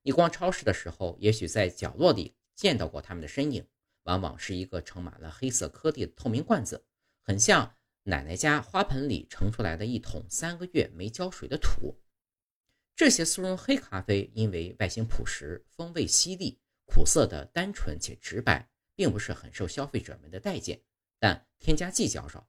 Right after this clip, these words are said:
更加健康。此外，在真空环境下通过冷冻干燥法制成的冻干黑咖啡粉，如果不添加额外的成分，也是很接近手冲咖啡的一种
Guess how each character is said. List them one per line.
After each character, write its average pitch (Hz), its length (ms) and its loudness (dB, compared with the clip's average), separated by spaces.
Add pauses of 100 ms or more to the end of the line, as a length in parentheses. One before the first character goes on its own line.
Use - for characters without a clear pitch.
(140)
更 - 160 -4
加 104 140 -4
健 110 180 -2
康。 117 300 -2 (840)
此 - 180 0
外， 104 380 4
在 107 300 4
真 151 200 0
空 151 200 -8
环 82 180 -10
境 90 140 -10
下 85 360 -8
通 117 200 4
过 98 320 4
冷 82 240 -8
冻 117 180 0
干 170 240 -4
燥 104 180 -2
法 78 200 -8
制 - 160 -16
成 78 200 -18
的 80 240 -10 (120)
冻 110 240 2
干 143 240 2
黑 175 220 -6
咖 - 220 -16
啡 208 100 4
粉， - 240 -2 (480)
如 202 160 8
果 143 100 8
不 151 140 0
添 175 240 -6
加 170 180 -4
额 104 240 -2
外 208 120 0
的 92 100 -6
成 73 220 -14
分， - 200 0 (120)
也 73 240 -4
是 - 340 4
很 65 240 -14
接 160 220 4
近 156 240 -4
手 - 240 -10
冲 107 160 -6
咖 101 200 -10
啡 101 200 -2
的 98 80 -6
一 92 160 -14
种 - 120 -18